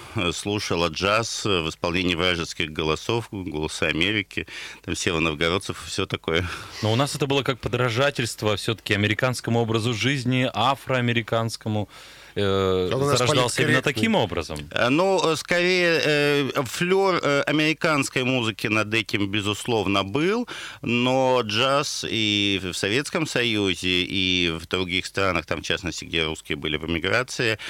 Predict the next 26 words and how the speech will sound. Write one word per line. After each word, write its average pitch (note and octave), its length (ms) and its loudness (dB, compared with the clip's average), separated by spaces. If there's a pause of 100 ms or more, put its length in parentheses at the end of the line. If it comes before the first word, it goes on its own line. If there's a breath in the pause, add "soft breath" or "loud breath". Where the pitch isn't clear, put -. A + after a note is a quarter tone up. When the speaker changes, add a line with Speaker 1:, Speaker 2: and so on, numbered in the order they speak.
(220 loud breath)
Speaker 1:
э, G#2 220 0
по-, A2 440 0
вообще-то B2+ 360 0
была D3+ 200 2
живая C3+ 320 2
танцевальная A#2 560 2
музыка F2 420 0
изначально, D2+ 800 0 (360 loud breath)
э, E2+ 420 2
вот E2+ 200 0 (160)
в, F#2 240 0
особенно F#2+ 360 0
в - 40 -6
тридцатых, F#2 460 0
в - 60 -10
сороковых F2 520 -2
годах, A#2 680 0
и, G#2 480 2
соответственно, G#2+ 640 -2 (260 loud breath)
в - 140 -18
тех - 360 -2
формах, B2 520 0
в - 20 -20
которых F#2+ 540 -2
это, F2+ 420 0
э, E2+ 600 0